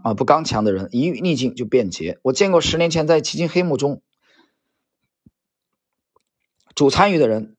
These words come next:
有些人已经修炼成为价值投资者，但更多的还是一见面就谈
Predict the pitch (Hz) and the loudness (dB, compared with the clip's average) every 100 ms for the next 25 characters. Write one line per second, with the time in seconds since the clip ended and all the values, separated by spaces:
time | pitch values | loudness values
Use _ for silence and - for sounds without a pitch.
0 | - 139 147 214 185 127 156 160 - 196 | 0 2 4 2 0 -2 -2 -2 2 4
1 | 202 165 139 147 143 - - 156 123 110 | 4 2 0 2 0 0 2 4 2 0
2 | 101 110 101 104 107 73 - _ _ _ | -4 -6 -4 -4 -6 -6 -10 _ _ _
3 | _ 185 196 240 180 190 175 160 170 175 | _ 0 4 2 4 2 2 2 0 0
4 | 170 185 175 139 - _ - 131 - 110 | 2 2 2 -2 -6 _ -2 -2 -2 -4
5 | 113 | -6